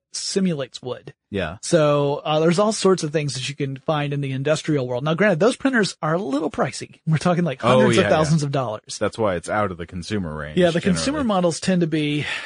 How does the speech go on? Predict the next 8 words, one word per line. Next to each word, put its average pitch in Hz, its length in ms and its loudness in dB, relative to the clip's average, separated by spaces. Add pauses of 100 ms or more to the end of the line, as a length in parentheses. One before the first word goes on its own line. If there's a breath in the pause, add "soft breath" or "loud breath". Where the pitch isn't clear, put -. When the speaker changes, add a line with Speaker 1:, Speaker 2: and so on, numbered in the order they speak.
Speaker 1:
between 170 320 -4
about 147 300 -2
a 139 60 -4
thousand 160 440 2
and 131 100 -12
five 143 240 -2
thousand 160 300 0
dollars 170 460 0